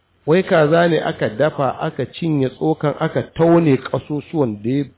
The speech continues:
bigi ƙashin kawai sai kazan ta tashi. Ana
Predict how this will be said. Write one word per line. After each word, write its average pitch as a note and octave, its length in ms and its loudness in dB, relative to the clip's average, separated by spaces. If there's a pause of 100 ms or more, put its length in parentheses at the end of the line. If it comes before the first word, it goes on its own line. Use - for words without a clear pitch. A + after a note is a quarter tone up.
(120)
bigi A#2 200 -4
ƙashin A#2 320 -4
kawai G#2+ 240 -4
sai A2 160 -8
kazan A2+ 400 -4
ta F2+ 100 -12
tashi. - 460 -12 (3250)
Ana E3 260 4